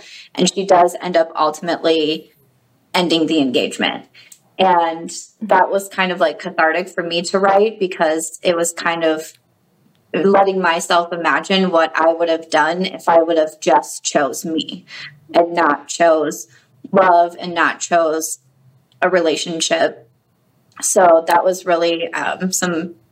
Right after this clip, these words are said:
interesting scenes to write and definitely made me feel a lot of ways 'cause, of course, it made me think, what would my life have looked like if I had decided not to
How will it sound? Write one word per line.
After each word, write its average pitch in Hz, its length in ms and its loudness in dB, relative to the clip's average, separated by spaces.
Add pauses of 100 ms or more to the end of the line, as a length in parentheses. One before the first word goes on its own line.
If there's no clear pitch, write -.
(140)
interesting 226 600 0
scenes 202 480 0
to 202 140 -2
write 180 420 2
and 185 200 -2
definitely 190 400 0
made 185 220 2
me 185 120 0
feel 175 260 2
a 175 40 2
lot 175 180 2
of 170 60 -6
ways 165 340 0
'cause, 185 160 -2
of 165 120 -2
course, 165 240 0
it - 100 -14
made 175 180 -4
me 175 80 -6
think, 170 380 -2
what 170 440 2 (600)
would 202 240 6
my 175 180 0
life 165 320 0
have 170 220 -2
looked 160 240 -2
like 170 640 0
if 170 340 2 (880)
I 170 140 4
had 180 180 -2
decided 170 580 2
not 160 320 -2
to 233 460 0